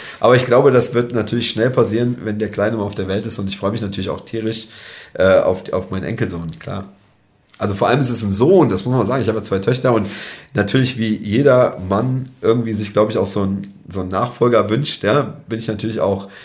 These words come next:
Speaker 2: äh, sehr gespannt drauf, wie die Zeit mit, mit meinem Enkelsohn wird, ja.
Speaker 1: Ja. Ja, da kannst du dich ja dann drauf freuen. Da hast du ja einen, mit der ja vielleicht auch mal in deine Fußstapfen
Speaker 2: Wer
Speaker 1: auftritt,
Speaker 2: weiß, wollte
Speaker 1: ja?
Speaker 2: ich grad sagen, wer weiß.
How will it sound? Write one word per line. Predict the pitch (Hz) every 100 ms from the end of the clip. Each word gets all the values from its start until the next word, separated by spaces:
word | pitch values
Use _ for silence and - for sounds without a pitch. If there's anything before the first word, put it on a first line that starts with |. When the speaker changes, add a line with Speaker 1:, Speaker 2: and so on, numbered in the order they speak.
| - -
Speaker 2:
äh, | 92 92
sehr | 104
gespannt | 104 - 117 120
drauf, | - 95 - -
wie | 92
die | 95 95
Zeit | - 101 104
mit, | 98 98 90
mit | 98 - 71
meinem | 92 90 -
Enkelsohn | 139 110 92 87 85
wird, | 82 -
ja. | 110
Speaker 1:
Ja. | 120 117 104 - _ _ _ _ - - _ _ _ _
Ja, | 165 143
da |
kannst | 98 95 90
du | 110
dich | 123
ja | 156
dann | 156
drauf | 151 156
freuen. | - 127 92 82 _ _
Da | -
hast | 131 -
du |
ja | 110
einen, | 117 123
mit | 123 123 - - - - -
der | 110 117 117 120
ja | 113
vielleicht | 113 107
auch | 139 143
mal | 139
in | 143
deine | 131 139
Fußstapfen | - 233 226 - 120 110
Speaker 2:
Wer | 104
Speaker 1:
auftritt, | 104 160 110 95
Speaker 2:
weiß, | - - 87
wollte | 110
Speaker 1:
ja? | 147
Speaker 2:
ich |
grad | 101
sagen, | 98 151 98
wer | 92
weiß. | 107 107 95